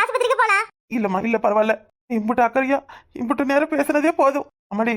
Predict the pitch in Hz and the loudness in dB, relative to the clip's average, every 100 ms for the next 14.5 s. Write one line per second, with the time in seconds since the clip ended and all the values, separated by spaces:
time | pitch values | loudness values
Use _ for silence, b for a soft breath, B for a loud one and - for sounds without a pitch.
0 | - 226 233 285 277 233 - _ 277 254 | 0 0 2 2 2 0 -4 _ 0 2
1 | 262 262 226 - _ - 403 381 415 587 | 2 0 0 -6 _ -6 -2 0 2 4
2 | 554 427 415 381 539 453 453 381 - _ | 4 2 2 2 2 2 2 2 0 _
3 | - 370 523 392 359 392 494 415 392 392 | 0 2 2 0 0 2 2 2 2 2
4 | 539 415 359 403 480 392 359 392 - _ | 2 2 2 0 0 2 2 0 -10 _
5 | 277 320 311 294 - 381 453 330 359 349 | -4 0 0 -4 -6 -2 0 0 0 0
6 | 320 349 349 330 392 453 349 339 311 - | 0 2 2 2 0 0 0 0 -4 -6
7 | _ - 277 285 427 523 403 453 480 427 | _ -2 0 2 2 2 2 2 2 2
8 | 480 466 605 466 403 415 523 427 370 392 | 2 2 2 2 2 2 2 2 2 0
9 | 359 349 381 494 - - 330 403 508 427 | 0 0 2 0 -6 -6 0 2 4 2
10 | 480 403 440 508 427 370 302 - _ _ | 2 2 2 0 2 2 0 -2 _ _
11 | 226 214 233 240 254 233 262 277 247 254 | -4 0 2 2 0 0 2 2 0 0
12 | 277 254 277 254 262 285 269 247 254 240 | 0 0 -2 0 0 2 0 0 0 -2
13 | - _ _ - 233 196 226 302 302 220 | -6 _ _ -2 2 2 2 0 0 0
14 | 233 240 233 262 254 | 2 0 0 -2 0